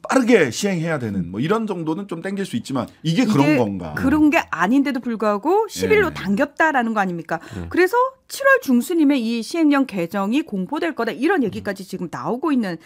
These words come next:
Speaker 2: 상황이거든요. 그래서
Speaker 1: 네.
Speaker 2: 개정 절차도 문제지만 이 내용 자체도 사실 여러 가지 문제점이 있기 때문에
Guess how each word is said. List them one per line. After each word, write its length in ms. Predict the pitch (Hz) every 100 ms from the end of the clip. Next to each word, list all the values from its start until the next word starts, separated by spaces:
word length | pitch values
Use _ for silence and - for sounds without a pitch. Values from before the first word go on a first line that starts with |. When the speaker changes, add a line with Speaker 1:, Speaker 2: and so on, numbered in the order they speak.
| -
Speaker 2:
상황이거든요. 880 | - 302 294 269 202 185 175 190 240
그래서 280 | 247 262 254
Speaker 1:
네. 300 | 208 175 82
Speaker 2:
개정 280 | 285 453 392
절차도 540 | - 220 302 508 494
문제지만 580 | 311 208 196 185 202 233
이 80 | 254
내용 340 | 202 294 494
자체도 540 | 349 180 - 247 214 214
사실 240 | 247 233
여러 160 | 170 190
가지 180 | 240 226
문제점이 460 | 175 196 220 226
있기 460 | 208 269 294 381 381
때문에 380 | 311 277 269